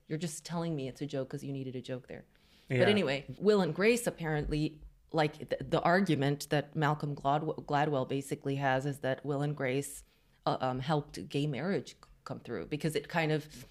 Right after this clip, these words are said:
Speaker 2: Mm, the
Speaker 1: it, it,
Speaker 2: normalization
Speaker 1: it
Speaker 2: of,
Speaker 1: normalized
Speaker 2: yeah.
Speaker 1: being gay, and it, and, and of course, and they go through all the decisions that they made to make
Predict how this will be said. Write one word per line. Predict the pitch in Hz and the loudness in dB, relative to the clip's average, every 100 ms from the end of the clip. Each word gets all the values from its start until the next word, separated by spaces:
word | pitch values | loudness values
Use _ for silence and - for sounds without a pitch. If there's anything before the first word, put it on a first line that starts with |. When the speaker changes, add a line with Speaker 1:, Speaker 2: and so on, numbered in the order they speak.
| - - | -20 -10
Speaker 2:
Mm, | 95 95 95 | -6 -6 -2
the | 98 | 2
Speaker 1:
it, | |
it, | 95 107 95 | 4 4 4
Speaker 2:
normalization | 95 92 98 - 95 180 | 2 2 0 0 -2 2
Speaker 1:
it | |
Speaker 2:
of, | 180 | 4
Speaker 1:
normalized | 190 185 190 196 170 185 190 185 | 4 4 4 4 4 2 0 0
Speaker 2:
yeah. | |
Speaker 1:
being | 196 196 | 0 2
gay, | 185 147 143 180 - | 2 2 2 2 0
and | 165 | 0
it, | 165 180 | 0 2
and, | 180 - | 2 2
and | 175 | 0
of | 175 | 0
course, | - 196 | 0 0
and | 175 170 | 2 0
they | |
go | 170 196 | 4 2
through | 214 196 190 | 2 0 2
all | 180 | 2
the | 180 | 0
decisions | 156 - 269 220 165 | -4 -4 -2 0 0
that | 156 156 | -4 -4
they | 151 | -4
made | 147 135 139 139 - | -4 -4 -4 -6 -6
to | 175 | -2
make | 165 170 170 170 | 0 2 0 -4